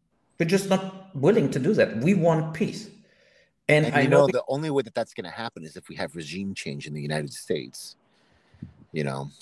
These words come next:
Speaker 2: like, Biden is gone, basically.
Speaker 1: Yeah. No, I, I, I think that, that Trump would handle that, that crisis better.
Speaker 2: <laughs>
Speaker 1: I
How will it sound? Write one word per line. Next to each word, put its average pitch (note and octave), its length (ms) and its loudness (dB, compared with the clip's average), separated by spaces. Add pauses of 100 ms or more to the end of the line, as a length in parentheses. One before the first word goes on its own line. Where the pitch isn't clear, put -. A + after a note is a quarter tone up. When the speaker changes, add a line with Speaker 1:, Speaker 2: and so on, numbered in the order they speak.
(180)
Speaker 2:
like, F2 220 4 (160)
Biden D#2+ 580 2
is C#3+ 100 -14
gone, D#2+ 420 -4 (300)
basically. - 540 -10 (200)
Speaker 1:
Yeah. - 200 0 (240)
No, A3+ 100 4
I, F3+ 100 6
I, E3 400 0
I E3 60 -2
think A3 220 -6
that, - 280 -6
that - 260 -4
Trump D3 400 -8
would B2+ 160 -6
handle C#3+ 760 -6
that, - 280 -2 (1500)
that - 400 -4
crisis A#2+ 800 -2
better. G#2 420 2 (960)
Speaker 2:
<laughs> - 180 -8
Speaker 1:
I - 380 -6